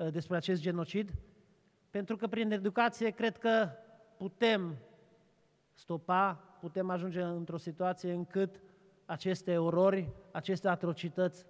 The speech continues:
nu se vor mai repeta, nici în Imperiul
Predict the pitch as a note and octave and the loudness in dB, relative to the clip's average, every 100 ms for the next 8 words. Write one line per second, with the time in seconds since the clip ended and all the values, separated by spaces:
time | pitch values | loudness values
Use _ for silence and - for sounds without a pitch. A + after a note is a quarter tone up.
0 | - _ _ G#3 - E3 D#3 D3 D3 C3 | -20 _ _ -10 -4 -2 -2 -4 -6 -8
1 | - _ - D3+ C#3+ C#3+ - F3+ E3+ - | -12 _ -14 -12 -8 -6 -2 -2 -2 -10
2 | - - _ _ _ _ _ _ _ - | -20 -20 _ _ _ _ _ _ _ -12
3 | D#3 E3+ E3 D#3+ E3 D#3 D#3 D3 | -8 -6 -4 -4 -4 -2 -2 -4